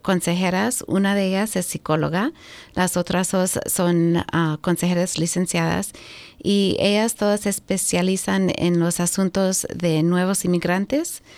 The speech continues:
aquí en el país y con todo lo demás, como asuntos de familia, de matrimonio, de depresión,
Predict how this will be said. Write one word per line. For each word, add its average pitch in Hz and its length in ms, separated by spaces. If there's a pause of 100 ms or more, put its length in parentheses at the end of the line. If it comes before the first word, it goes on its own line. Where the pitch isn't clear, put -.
(240)
aquí - 300
en 185 80
el 180 120
país 202 580
y 196 340
con 196 200
todo 202 260
lo 196 120
demás, 190 400
como 175 220
asuntos 165 380
de 160 100
familia, 214 720 (380)
de 175 80
matrimonio, 202 840
de 147 180
depresión, 202 800